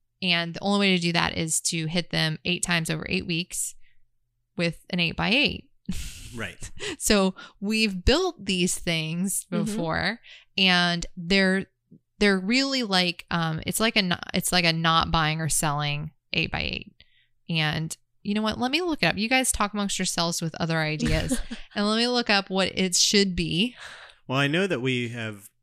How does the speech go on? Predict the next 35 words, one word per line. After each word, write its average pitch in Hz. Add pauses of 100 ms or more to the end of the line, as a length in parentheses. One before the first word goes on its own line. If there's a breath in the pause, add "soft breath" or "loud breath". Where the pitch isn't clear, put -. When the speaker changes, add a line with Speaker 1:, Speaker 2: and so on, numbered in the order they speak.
(160)
Speaker 1:
We 220
Speaker 2:
kind 269
of -
Speaker 1:
talked 320
about 214
that 180
before 180
Speaker 2:
we 175
Speaker 1:
with 175
net-, 190
like, 190
networking 180
and 165
stuff. -
Speaker 2:
Mm-hmm. 131 (160 loud breath)
Speaker 1:
And 202
it's 208
this, -
so 220
it's 214
the 220
same 220
thing. - (140)
Speaker 2:
Yeah, 92
we -
Speaker 1:
If 110
Speaker 2:
did, 104
Speaker 1:
you 98
Speaker 2:
like, 113
if, 113
well, 110
I 95
think 107
the, 101 (440)
t-, 120